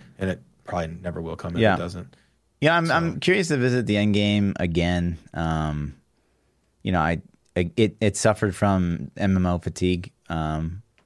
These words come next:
Speaker 2: so you're like, you know, your lockouts, and if you grind really hard,
Speaker 1: Right.
Speaker 2: you run out of stuff to do, and then you just make, make an alt, uh, which I don't love. I do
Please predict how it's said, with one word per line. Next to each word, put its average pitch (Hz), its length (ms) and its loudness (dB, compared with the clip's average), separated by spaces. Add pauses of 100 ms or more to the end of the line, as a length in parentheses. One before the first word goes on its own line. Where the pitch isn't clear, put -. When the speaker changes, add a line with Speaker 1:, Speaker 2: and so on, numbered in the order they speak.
(100)
Speaker 2:
so - 120 -4
you're 80 160 0
like, 78 240 -6
you 80 100 -8
know, 76 160 -6
your 78 180 -6
lockouts, 73 600 -4
and 71 100 -8
if 76 160 -10
you 69 80 -12
grind 76 480 -6
really 76 140 -6
hard, 80 240 -2
Speaker 1:
Right. 92 200 -2
Speaker 2:
you 69 100 -8
run 71 160 -8
out 67 80 -8
of - 60 -14
stuff - 200 -10
to - 100 -20
do, 69 220 -8 (800)
and 73 80 -4
then 71 80 -4
you 67 60 -4
just 65 140 -10
make, 64 120 -10
make 65 160 -6
an 67 80 -6
alt, 85 460 0
uh, 80 420 0
which 82 220 -6
I 76 220 0 (180)
don't 107 220 2
love. 78 300 0
I 117 120 4
do 131 520 4